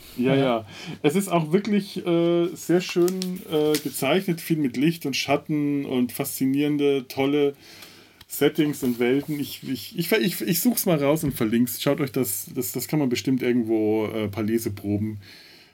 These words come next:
Speaker 1: finden. Bei Feest Comic gibt's das noch. Ganz fantastische Geschichten, nicht unbedingt wirklich gut geschrieben, aber sehr fantastisch und sehr toll gezeichnet. Und das waren auch so die ersten Erwachsenen-Comics,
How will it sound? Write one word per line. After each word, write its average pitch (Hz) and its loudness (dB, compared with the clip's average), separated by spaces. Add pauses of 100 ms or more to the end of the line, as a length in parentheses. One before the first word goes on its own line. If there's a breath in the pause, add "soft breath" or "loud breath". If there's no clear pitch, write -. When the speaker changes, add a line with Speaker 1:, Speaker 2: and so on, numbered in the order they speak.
Speaker 1:
finden. 123 0
Bei 110 0
Feest 123 0
Comic 104 -2
gibt's 101 -6
das 120 -2
noch. 131 -2 (640 loud breath)
Ganz 180 2
fantastische 160 -2
Geschichten, 147 0
nicht 160 0
unbedingt 160 0 (400)
wirklich 151 0
gut 147 0
geschrieben, 127 0
aber 127 0
sehr 143 2
fantastisch 147 -2
und 127 -2
sehr 139 0
toll 131 0
gezeichnet. 110 0
Und 117 0
das 131 -2
waren 131 0
auch 127 -2
so 131 0
die - -4
ersten 143 0 (720 loud breath)
Erwachsenen-Comics, 117 0